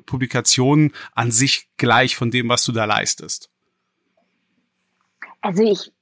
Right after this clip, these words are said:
Speaker 2: also für die Vogue, die Kolumne habe ich ja jetzt schon seit zwei Jahren und da schreibe ich ja zu jüdischem Leben heute, so. Und wenn ich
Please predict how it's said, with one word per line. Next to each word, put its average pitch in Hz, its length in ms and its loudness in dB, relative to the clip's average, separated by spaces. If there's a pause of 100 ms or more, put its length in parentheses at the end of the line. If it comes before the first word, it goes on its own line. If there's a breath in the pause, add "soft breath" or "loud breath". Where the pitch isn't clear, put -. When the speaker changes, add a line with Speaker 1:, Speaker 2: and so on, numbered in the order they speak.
(1120 loud breath)
Speaker 2:
also 214 260 2 (120)
für 277 100 2
die 247 260 2 (140)
Vogue, 220 420 0
die - 100 -2
Kolumne 220 420 -4
habe 214 140 0
ich 208 100 -6
ja 202 80 -2
jetzt 196 140 -4
schon 202 140 -6
seit 190 220 -6
zwei 170 240 -4
Jahren 143 460 -4
und 160 160 -8
da 170 280 -6 (360 soft breath)
schreibe 185 420 2
ich 208 120 -6
ja 190 500 0 (260)
zu 202 320 -4
jüdischem 196 480 -4
Leben 175 400 -4
heute, 151 640 -8 (140)
so. 101 460 -8 (520 loud breath)
Und 190 540 2 (100)
wenn 196 260 -2
ich 208 220 -4